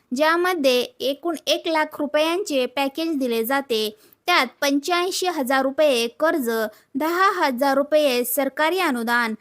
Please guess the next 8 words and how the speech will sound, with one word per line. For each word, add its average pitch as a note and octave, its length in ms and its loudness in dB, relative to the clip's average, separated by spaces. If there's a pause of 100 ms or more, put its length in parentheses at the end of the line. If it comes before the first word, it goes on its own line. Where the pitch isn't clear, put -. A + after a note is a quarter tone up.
(200)
आणि C#4+ 220 2
पाच E4+ 400 0
लाख B3+ 280 -2
रुपये C4 500 0
लाभार्थ्यांना D4+ 720 -2
स्वतःचा D#4 640 -2
वाटा B3 320 -2
असतो. A#3 600 -4